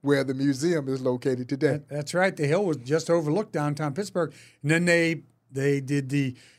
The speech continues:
Speaker 2: gentrification of the Hill because they
Speaker 1: <laughs>
Speaker 2: knocked it, they knocked down everybody's residences
Speaker 1: Yep.
Speaker 2: to build the Civic Arena where the Penguins play.
Speaker 1: Yep.
Speaker 2: And, uh, now where they built the, the new arenas there as well. They're, they're both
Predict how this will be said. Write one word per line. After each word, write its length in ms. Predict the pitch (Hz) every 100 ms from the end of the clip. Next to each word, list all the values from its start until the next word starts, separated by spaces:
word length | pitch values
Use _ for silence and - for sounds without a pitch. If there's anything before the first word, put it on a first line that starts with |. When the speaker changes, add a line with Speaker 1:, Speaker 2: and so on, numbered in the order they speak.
| _
Speaker 2:
gentrification 1040 | 123 123 170 - 151 156 - 185 165 160 156
of 100 | 143
the 80 | 139
Hill 200 | 156 185
because 320 | 170 180 175
they 100 | 147
Speaker 1:
<laughs> 20 |
Speaker 2:
knocked 420 | 151 156 175 151
it, 200 | 165 160
they 120 | 143
knocked 260 | 143 156 151
down 240 | 160 151
everybody's 420 | 143 165 160 170 143
residences 640 | 185 233 180 120 139 139
Speaker 1:
Yep. 140 | 147 - - _ _
Speaker 2:
to 260 | - 143
build 300 | 139 143 156
the 80 | 143
Civic 360 | 127 175 170 160
Arena 380 | 170 196 196 151
where 360 | 143 143 143
the 240 | 131 143 135
Penguins 500 | 139 175 202 147 123
play. 320 | 135 120 139 -
Speaker 1:
Yep. 180 | 123 147 _ -
Speaker 2:
And, 360 | 131 127 127
uh, 180 | 131 127
now 260 | 123 143 147
where 120 | 143
they 120 | 135
built 320 | 123 139 131
the, 80 | 143
the 240 | 127 123 135
new 160 | 151
arenas 420 | 139 127 123 120
there 180 | 110 120
as 120 | 110
well. 260 | 120 123 107
They're, 220 | 110 120
they're 20 |
both 120 | 120